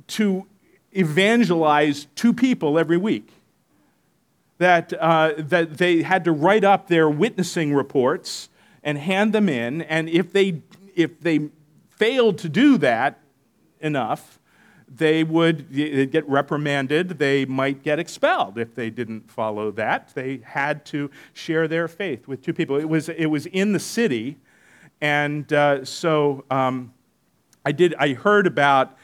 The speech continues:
there was, like, a homeless man who hung out on a, on a street corner near, uh, one of their dorms,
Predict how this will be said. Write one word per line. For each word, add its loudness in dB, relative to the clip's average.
there -4
was, -4
like, 0
a -4
homeless 0
man -4
who -6
hung -6
out 0
on -4
a, -4
on -8
a -10
street -8
corner -8
near, -6
uh, -10
one -8
of -10
their -6
dorms, -6